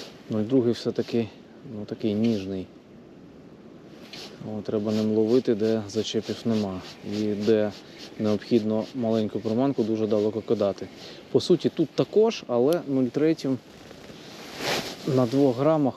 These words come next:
можна вправно кидати, бачите, майже, майже на ту сторону докинув.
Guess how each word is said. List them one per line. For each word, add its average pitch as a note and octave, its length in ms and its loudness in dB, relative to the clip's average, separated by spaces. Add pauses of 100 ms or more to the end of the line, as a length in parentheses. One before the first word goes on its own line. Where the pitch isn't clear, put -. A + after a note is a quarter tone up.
можна B2 380 2
вправно A2 680 2 (720)
кидати, A2 380 2
бачите, A#2 440 -2 (1120)
майже, A2 460 0 (280)
майже A2+ 360 0
на G#2+ 120 -2
ту G#2+ 140 -6
сторону G#2 480 -2
докинув. G2 420 -4